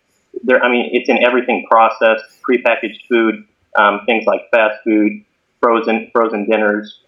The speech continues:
um, salad dressing, chips, crackers, everything that's processed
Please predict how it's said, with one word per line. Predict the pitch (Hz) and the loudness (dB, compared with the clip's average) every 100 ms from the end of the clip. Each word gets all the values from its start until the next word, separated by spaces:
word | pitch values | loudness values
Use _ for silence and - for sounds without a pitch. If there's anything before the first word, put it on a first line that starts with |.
| - | -4
um, | 98 95 95 92 - | 0 0 -2 -10 -2
salad | 131 120 110 107 | 2 4 2 2
dressing, | 107 107 107 104 101 - _ _ _ _ _ - | 0 0 -4 -6 -6 -14 _ _ _ _ _ -4
chips, | 135 - - - | -2 -2 -8 0
crackers, | - - 110 107 | 0 2 -2 -2
everything | 131 165 151 160 | -4 -4 -2 -2
that's | 190 - | -2 0
processed | - - - 120 - | 2 2 0 -6 -8